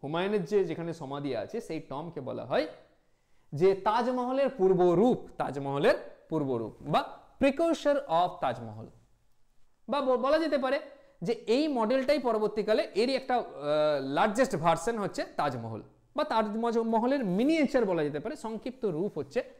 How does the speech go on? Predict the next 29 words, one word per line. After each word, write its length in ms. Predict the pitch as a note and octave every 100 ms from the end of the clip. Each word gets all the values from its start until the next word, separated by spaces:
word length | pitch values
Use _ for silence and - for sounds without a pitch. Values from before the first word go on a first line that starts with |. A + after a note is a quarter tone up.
| _ _ _ -
তোমার 240 | D#3+ D3 D3
এই 180 | E3+ -
হুমায়ুনের 500 | B2+ C3 B2 C3 B3+ - - -
যে 80 | D3
সমাধি 400 | B2+ A#2+ A#2+ C3+
আছে, 140 | C4+
টমটা। 400 | C4+ A#2 E2+ - - -
কিন্তু 160 | G3+
তাজমহল 380 | F#3+ E3+ F#3 G#3
পরে 240 | A3 C4+
নির্মিত 340 | D#4 D4+ C#4+ C4
হয়েছে, 300 | B3+ B3 E3+
আগে 220 | D3 F3
নির্মিত 300 | F3+ F3+ E3+
হয়েছে 240 | E3+ F3
কি? 260 | F#3 D4 - - -
হুমায়ুনের 320 | D3 D3+ D#3+ D#3+
টম। 200 | B3 C4+ - - _ _
সেই 180 | - C4+
কারণে 220 | D4 D4
হুমায়ুনের 520 | F3+ F#3+ A3 A#3 B3+ B3 -
টমটাই 440 | A3+ C#4+ C4 C4+
দেখিয়ে 300 | F3+ D#3+ A3
দিয়েছে 280 | G3+ E3+ A3+
তাজমহলের 540 | - D#3 D3+ C#3 C#3
কীরকম 420 | C3+ B2 B2+ B2 A#2+
ডিজাইন 220 | A2+ A#2
হতে 200 | A2+ G#2
পারে, 180 | C3